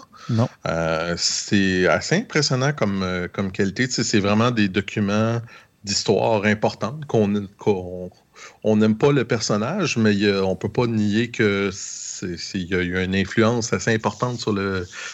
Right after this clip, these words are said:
Speaker 2: le vingtième siècle. Alors, euh, je trouvais ça quand même assez intéressant comme, euh,
Speaker 1: Mhm. Et on se demande si, euh,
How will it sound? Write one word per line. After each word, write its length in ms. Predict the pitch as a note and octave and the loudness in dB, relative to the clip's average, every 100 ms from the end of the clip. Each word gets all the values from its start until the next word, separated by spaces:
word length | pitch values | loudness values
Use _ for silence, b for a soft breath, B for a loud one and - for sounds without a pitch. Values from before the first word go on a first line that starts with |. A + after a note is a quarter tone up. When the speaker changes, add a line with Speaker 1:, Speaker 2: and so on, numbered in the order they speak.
| B | B
Speaker 2:
le 80 | G#2+ | 2
vingtième 420 | G2 G2+ G2+ G2 | 4 2 2 0
siècle. 340 | F2+ A#2 C#3+ - | 0 -4 -4 0
Alors, 380 | F2+ F#2 G2+ F#2 | 0 0 -2 -4
euh, 100 | - | -4
je 100 | - | -4
trouvais 160 | G2+ | -4
ça 120 | G2 A2 | -2 0
quand 120 | G#2+ | 0
même 180 | G#2 A2 | 2 0
assez 200 | G#2+ A#2 | 0 -2
intéressant 500 | A2 G#2 F#2+ - A2 | 0 0 0 0 -2
comme, 280 | - F#2 F2+ | -2 -6 -4
euh, 320 | E2+ E2+ E2+ F2+ - - - - | -4 -4 -6 -8 -14 -20 -14 -4
Speaker 1:
Mhm. 400 | G#2+ F#2+ A#2 F#3+ - _ _ _ B B B B B2 | -2 0 0 -2 -6 _ _ _ B B B B 0
Et 480 | A#2 A#2 A#2 A#2+ A#2+ | 2 4 4 2 2
on 160 | A#2 | 0
se 160 | A2+ B2 | 0 2
demande 640 | A#2 A#2 B2+ B2 A#2 A2 | 4 4 4 4 2 2
si, 600 | G#2 - - A#2 A2+ A2 | 0 -4 -2 2 4 4
euh, 280 | G#2 G2+ G#2 | 4 2 0